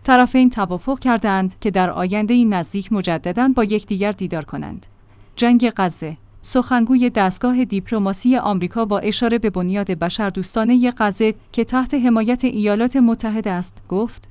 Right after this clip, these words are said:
«این بنیاد بشردوستانه حدود هشت هزار بسته غذا را همزمان با آغاز ارسال کمک به ساکنان غزه توزیع کرده است.»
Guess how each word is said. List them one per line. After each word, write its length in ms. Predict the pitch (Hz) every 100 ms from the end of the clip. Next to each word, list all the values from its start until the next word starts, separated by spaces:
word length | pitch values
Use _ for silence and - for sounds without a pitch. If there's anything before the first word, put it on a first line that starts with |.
| -
«این 180 | 254 320
بنیاد 400 | 269 220 196 190
بشردوستانه 840 | 165 175 - 185 170 180 - 233 254
حدود 320 | 240 233 247
هشت 460 | 247 214 233 - 220
هزار 260 | 196 233
بسته 480 | 214 196 - 262 254
غذا 280 | 240 185 214
را 140 | 214
همزمان 600 | 220 254 226 208 190 233
با 100 | 233
آغاز 420 | 202 190 190 240 254
ارسال 480 | 202 202 - 254
کمک 420 | 240 226 196 202 -
به 100 | 208
ساکنان 560 | - 107 233 254 262 254
غزه 320 | 214 196 262
توزیع 380 | - 202 214 269
کرده 320 | 233 175 151
است.» 300 | 139 -